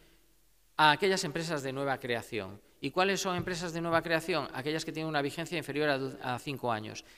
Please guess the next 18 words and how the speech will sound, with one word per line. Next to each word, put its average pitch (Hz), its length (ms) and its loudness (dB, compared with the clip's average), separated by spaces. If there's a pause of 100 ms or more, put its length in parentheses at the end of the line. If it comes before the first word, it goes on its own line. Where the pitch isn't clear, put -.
¿Y 147 160 0
en 165 80 0
qué 202 160 2
contratos 185 420 0
no 165 140 -4
se 170 120 -6
podrá 165 300 2
pedir? 170 540 0
Bueno, 107 200 -4
pues - 180 -14
en 113 60 -8
el 120 60 -8
caso 147 180 -4
de 147 60 -2
los 135 140 -4
contratos 131 420 -6
de 151 120 0
obra, 185 340 0